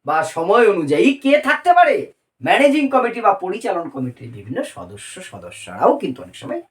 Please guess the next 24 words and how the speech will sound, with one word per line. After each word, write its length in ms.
আসতে 220
পারেন 180
মিটিং 260
থাকলে, 300
বা 120
প্রয়োজনে 440
সেক্রেটারি 560
বা 140
অন্যান্য 300
সদস্য, 340
তারা 160
তো 100
বিদ্যালয় 300
পরিদর্শন 400
করতে 260
পারে, 120
তার 180
বিদ্যালয় 420
এটা, 120
তার, 180
তিনিও 200
বিদ্যালয়ের 340
একটা 200
অংশ 260